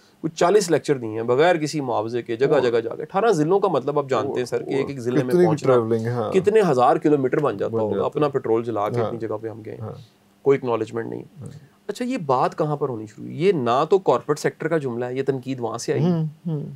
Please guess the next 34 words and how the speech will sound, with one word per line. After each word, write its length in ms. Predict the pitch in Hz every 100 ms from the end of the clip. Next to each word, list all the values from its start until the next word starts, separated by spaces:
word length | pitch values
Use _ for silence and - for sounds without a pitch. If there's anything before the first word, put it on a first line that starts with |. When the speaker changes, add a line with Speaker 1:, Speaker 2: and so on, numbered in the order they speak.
| - _ _ _ _
Speaker 1:
ये 120 | 147 165
ना 280 | 113 123
तनकीद 380 | 151 143 135 139
आई 100 | 123
है 80 | 127
गवर्नमेंट 300 | 110 107 110
सेक्टर, 240 | 113 -
वहाँ 60 | 120
तो 40 |
Speaker 2:
गवर्नमेंट 240 | 143 165 160
Speaker 1:
वैसे 100 | 151
ही 0 |
Speaker 2:
सेक्टर। 120 | 185
Speaker 1:
पैसे 200 | 143 151
नहीं 100 | 151
होते। 180 | 123 -
Speaker 2:
वहाँ 440 | 120 127 139 151
पे 140 | 143 135
तो, 120 | 123
हाँ, 80 | 120
Speaker 1:
चौदह 220 | 175 170
सौ 120 | 156
रुपये 160 | 131 127
का 100 | 120
Speaker 2:
चौदह 60 |
सौ 40 | 113
Speaker 1:
चेक, 100 | 110
Speaker 2:
रुपये, 160 | -
Speaker 1:
सिविल 160 | 147 147
Speaker 2:
हाँ। 20 |
Speaker 1:
सर्विस 160 | 135 127
एकेडमी 360 | 117 104 113
का, 140 | 110 - -
Speaker 2:
हम्म। 160 | 131